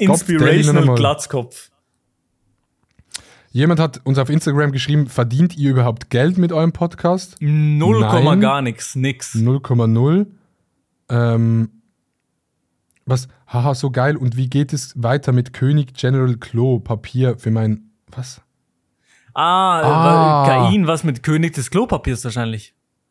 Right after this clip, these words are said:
Speaker 2: Er hat
Speaker 1: Ja, der hat nochmal ein Video gemacht.
Speaker 2: Ja.
Speaker 1: Der ist wirklich komplett lost.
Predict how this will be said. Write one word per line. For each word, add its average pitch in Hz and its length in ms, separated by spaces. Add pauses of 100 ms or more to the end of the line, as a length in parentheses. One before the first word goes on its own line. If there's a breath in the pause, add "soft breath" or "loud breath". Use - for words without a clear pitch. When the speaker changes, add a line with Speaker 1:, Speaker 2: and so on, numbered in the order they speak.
(840)
Speaker 2:
Er 139 100
hat 117 120 (140)
Speaker 1:
Ja, 123 460 (400)
der 127 80
hat 131 100
nochmal 156 300
ein 117 80
Video 117 180
gemacht. 107 460 (100)
Speaker 2:
Ja. 120 160
Speaker 1:
Der 120 140
ist 123 100
wirklich 139 220
komplett 143 340
lost. 107 400